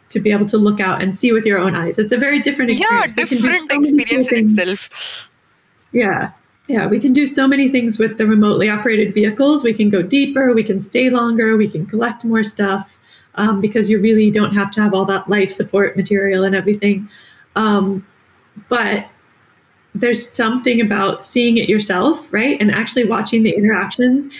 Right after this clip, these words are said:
Speaker 1: and you can turn the lights off, and our eyes can see all the bioluminescence and everything happening, but cam-, cameras that can see that are really expensive. And so we've only just gotten them in the last several years, but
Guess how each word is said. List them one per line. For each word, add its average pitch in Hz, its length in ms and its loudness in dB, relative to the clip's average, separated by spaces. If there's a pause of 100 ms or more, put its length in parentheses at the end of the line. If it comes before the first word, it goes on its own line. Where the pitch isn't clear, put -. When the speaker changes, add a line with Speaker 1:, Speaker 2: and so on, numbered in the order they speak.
(140)
Speaker 1:
and 247 100 4
you 254 80 4
can 254 160 0
turn 254 280 0
the 240 80 2
lights 208 360 2
off, 254 480 -2 (400)
and 208 220 2
our 247 280 0
eyes 202 680 0
can 220 180 2
see 208 280 0
all 202 120 0
the 202 80 0
bioluminescence 202 800 0
and 220 140 2
everything 214 340 0
happening, 208 500 0
but - 260 -4
cam-, 214 200 -4 (240)
cameras 247 520 0
that 202 180 -2
can 214 160 2
see 208 180 2
that 240 300 -2
are 220 80 2
really 226 340 2
expensive. 226 640 -2 (460)
And 208 120 2
so 208 80 0
we've 220 160 2
only 214 240 2
just 208 240 -2
gotten 190 260 -4
them 208 100 4 (120)
in 208 80 2
the 185 60 2
last 196 240 -2
several 190 300 -2
years, 196 420 2
but - 320 -4